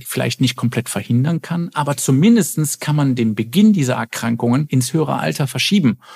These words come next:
Und wer jetzt meine Health Food Methode aktiv kennenlernen möchte, der kann im Rahmen meines Online-Kurses Gesunde Gelenke auf vitalissimo punkt de teilnehmen.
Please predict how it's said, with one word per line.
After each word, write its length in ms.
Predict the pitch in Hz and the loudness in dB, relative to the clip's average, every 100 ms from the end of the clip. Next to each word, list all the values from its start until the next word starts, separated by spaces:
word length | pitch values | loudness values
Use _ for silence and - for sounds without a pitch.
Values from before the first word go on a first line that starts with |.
| - | -4
Und 160 | 165 131 | 0 2
wer 80 | |
jetzt 540 | 143 180 - - - - | 2 2 -2 -10 -12 -4
meine 320 | 147 156 208 | 0 2 2
Health 280 | 170 165 202 | 2 2 0
Food 160 | - 165 | 0 2
Methode 440 | 160 156 160 - | 2 0 -2 -2
aktiv 400 | 190 - 214 202 | -4 0 2 2
kennenlernen 560 | - 160 151 139 139 131 | 2 2 4 2 4 2
möchte, 460 | 127 - 123 117 - | 2 0 0 0 -2
der 100 | 117 | -4
kann 300 | 117 120 110 | -2 0 0
im 160 | 107 131 | 0 0
Rahmen 640 | 120 120 123 170 180 180 - | 0 -2 2 2 2 0 0
meines 400 | 131 123 123 - | 0 2 0 -2
Online-Kurses 840 | 160 165 156 - 139 131 131 123 | 0 0 0 0 2 2 0 -4
Gesunde 600 | 143 139 117 117 202 202 165 | -2 0 2 4 4 4 2
Gelenke 500 | 151 143 143 98 - | 2 0 -2 -6 -10
auf 360 | - 151 156 - | -6 -4 -4 -4
vitalissimo 840 | 123 131 147 135 127 127 127 123 123 | -2 0 0 2 2 2 4 4 0
punkt 140 | 123 | -4
de 360 | 117 117 107 123 _ | -8 -4 -4 -6 _
teilnehmen. 640 | - 117 120 101 95 90 | -6 0 0 0 -4 -8